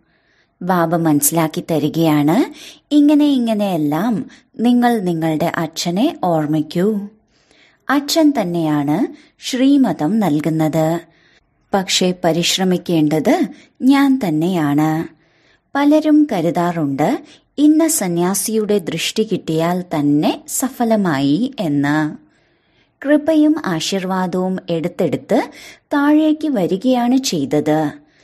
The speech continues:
അവർക്ക് എന്ത് കൃപ ചെയ്യാൻ സാധിക്കും? അവർ കേവലം തന്റെ ബ്രഹ്മമഹതത്വത്തെ ഓർമ്മിച്ചുകൊണ്ടിരിക്കുന്നു. ബാബയാണെങ്കിൽ കൃത്യമായി വഴി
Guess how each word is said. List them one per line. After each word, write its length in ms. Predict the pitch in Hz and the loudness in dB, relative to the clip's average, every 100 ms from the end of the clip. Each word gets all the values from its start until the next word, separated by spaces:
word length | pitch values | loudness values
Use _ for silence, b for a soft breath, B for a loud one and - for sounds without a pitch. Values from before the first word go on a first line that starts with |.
| b b b | b b b
അവർക്ക് 400 | 247 269 294 285 | -2 0 0 0
എന്ത് 360 | 262 262 285 320 226 | 2 2 2 -2 -4
കൃപ 300 | 185 185 202 - | -6 -4 -8 -6
ചെയ്യാൻ 480 | - 175 160 165 202 | -4 -2 0 -2 0
സാധിക്കും? 920 | - 170 151 147 - 165 160 170 180 _ _ _ _ _ _ | 0 -2 -4 -6 -2 -2 0 -4 -8 _ _ _ _ _ _
അവർ 280 | 190 175 170 160 | -6 -2 -2 -4
കേവലം 520 | 170 160 156 156 185 392 - B | -2 -2 0 0 2 0 -4 B
തന്റെ 380 | B - 294 277 | B 0 0 2
ബ്രഹ്മമഹതത്വത്തെ 1500 | 269 254 269 269 285 247 214 202 - 147 - 180 180 208 226 - | -2 0 0 2 2 0 -2 -6 -6 -8 -4 -6 -4 -4 -4 -4
ഓർമ്മിച്ചുകൊണ്ടിരിക്കുന്നു. 1400 | 165 165 202 226 - 254 254 208 139 - 147 156 160 170 151 _ _ _ _ _ - | -4 -2 -2 -2 -2 0 2 0 -4 -4 -2 0 0 -4 -8 _ _ _ _ _ -14
ബാബയാണെങ്കിൽ 1080 | 156 170 175 180 170 147 143 143 196 311 196 B B | -4 -2 2 2 2 2 2 2 2 0 -2 B B
കൃത്യമായി 840 | B - 302 302 320 311 285 285 285 | B -2 -2 0 0 2 2 2 0
വഴി 360 | 202 196 220 | 0 0 0